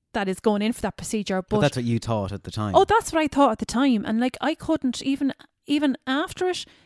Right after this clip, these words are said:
Speaker 1: and my surgeon became, like, um, nearly a psychologist to me. He sat at the end of the bed and I was like, "What have you done to me? I can't do anything." And he was like, he was very good.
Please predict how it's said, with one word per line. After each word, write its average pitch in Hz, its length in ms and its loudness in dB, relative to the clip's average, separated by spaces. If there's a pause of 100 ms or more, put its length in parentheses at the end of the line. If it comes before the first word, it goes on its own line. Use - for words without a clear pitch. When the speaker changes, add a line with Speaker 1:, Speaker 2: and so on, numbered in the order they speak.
(140)
Speaker 1:
and 262 380 -2
my 247 200 -2
surgeon 254 440 0
became, 233 380 -4
like, - 340 -6 (300)
um, 208 380 -6
nearly 214 400 -2
a 208 60 -8
psychologist 220 600 -4
to - 60 -4
me. 220 80 0
He 202 60 0
sat 214 200 0
at 220 60 -4
the 226 60 0
end 214 120 0
of 196 60 -10
the 185 60 -8
bed 214 240 0
and 202 100 -4
I 196 100 -2
was 202 120 -6
like, 202 240 -4 (320)
"What 202 140 4
have 262 80 4
you 196 60 0
done 185 200 2
to - 100 -10
me? - 120 -10 (280)
I - 80 -16
can't 220 220 2
do 180 100 -4
anything." 208 320 -2 (480)
And 190 100 -2
he 202 100 2
was 196 160 -4
like, 190 320 -6 (260)
he - 100 -6
was 208 120 0
very 226 280 4
good. 202 360 0